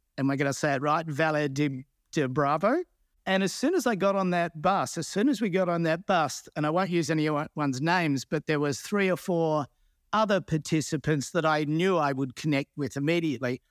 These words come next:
And given that I'd listened to your podcast, and I mean all of them, I've never researched anything, but I researched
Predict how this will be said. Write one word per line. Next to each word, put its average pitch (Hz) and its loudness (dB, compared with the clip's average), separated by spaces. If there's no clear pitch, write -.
And 147 -2
given 233 4
that 180 2
I'd 165 2
listened 160 0
to 170 -2
your 147 0
podcast, 151 -2
and 143 0
I 185 2
mean 147 2
all 160 0
of 107 -2
them, 120 -2
I've 185 2
never 180 0
researched 151 0
anything, 143 0
but 139 0
I 165 2
researched 156 -2